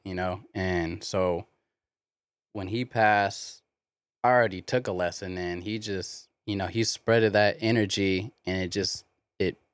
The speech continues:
shifted into everyone, you know, to come together. And that's what he did. He brought everyone together. He, his energy was just, like, super different. It's just kind and friendly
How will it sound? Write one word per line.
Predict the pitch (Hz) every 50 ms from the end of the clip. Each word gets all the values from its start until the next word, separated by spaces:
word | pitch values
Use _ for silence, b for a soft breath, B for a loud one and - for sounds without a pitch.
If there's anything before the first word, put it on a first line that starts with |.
| _ _ -
shifted | - - - - 117 110 - - 107 98 90 98
into | 92 87 - - - -
everyone, | 98 101 90 95 87 85 85 82 80 76 71 110 110 _ _ _ _
you | 95 92 90
know, | 87 87 87 87 107 123 _ _ _ _
to | - -
come | - 104 95 92
together. | 90 85 95 92 90 82 85 80 82 92 117 - -
And | 98 98
that's | 98 104 - -
what | 131 117
he | 123 127
did. | 127 147 131 107
He | 104 107
brought | 95 - 98 101 107 92
everyone | 104 104 107 104 107 104 104
together. | 98 98 95 98 95 95 95 95 95 92
He, | 95 - 95 92 85 90 104 - _ _ _ _ _ _
his | - 101 90 82 - -
energy | 113 117 113 110 101 - 104 101 98 95
was | 92 92 87 87
just, | 87 85 87 - -
like, | 85 82 85 -
super | - - - 113 104 - 92
different. | 85 82 87 85 - - 87 87 87 -
It's | 85 87
just | 90 87 85 - - - - _ _ _ _ _ _ _ _ _ _ _ -
kind | - 104 98 95 92 90 90 90
and | 90 87
friendly | - - 101 98 92 92 92 90 90 87 87 90 107 -